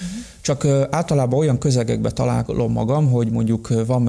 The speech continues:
ül mellettem egy edző, vagy egy dietetikus, vagy hasonló szakemberek, és ők mondják ezt el, és az én szerepem szokott lenni az, hogy jó, igen, oké, de ebből nem tudtuk meg, hogy ő miért nyomkodja a telefonját este egy óránként,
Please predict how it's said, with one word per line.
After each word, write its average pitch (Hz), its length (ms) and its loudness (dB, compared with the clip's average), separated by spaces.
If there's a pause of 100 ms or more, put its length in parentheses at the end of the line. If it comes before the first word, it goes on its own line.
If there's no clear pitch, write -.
(100)
ül 135 160 4
mellettem 110 480 -2
egy 110 200 -6
edző, 120 340 0
vagy 113 140 -2
egy 104 100 -2
dietetikus, 120 720 -2
vagy 131 180 -4
hasonló 127 460 -2
szakemberek, 151 600 0
és 131 140 0
ők 139 200 2
mondják 113 440 -2
ezt - 220 -2
el, 165 280 0 (380)
és - 80 -6
az 113 100 2
én 135 140 2
szerepem 110 400 0
szokott 113 360 -2
lenni 110 240 0
az, 110 140 0
hogy - 140 -2 (580)
jó, 107 540 2 (280)
igen, 123 680 2 (100)
oké, 123 680 0 (220)
de 117 540 -2
ebből 123 260 0
nem 180 260 4
tudtuk 127 420 -2
meg, 120 180 0
hogy 113 160 0
ő 113 100 2
miért 117 300 2
nyomkodja 104 460 0
a 104 40 -4
telefonját - 680 -4
este - 260 -4
egy 127 160 0
óránként, 123 720 -4